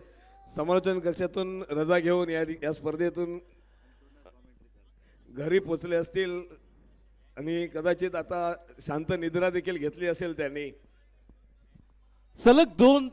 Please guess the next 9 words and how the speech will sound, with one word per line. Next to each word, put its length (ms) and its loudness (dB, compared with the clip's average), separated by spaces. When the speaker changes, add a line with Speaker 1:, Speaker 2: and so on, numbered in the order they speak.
Speaker 2:
चेंडूवरती 560 0
दोन 280 8
चौकार 360 4
ठोकताना 440 2
दिसतोय. 360 4
आपाकाशीत 760 6
इरादे 440 10
स्पष्ट 380 4
करतोय, 480 10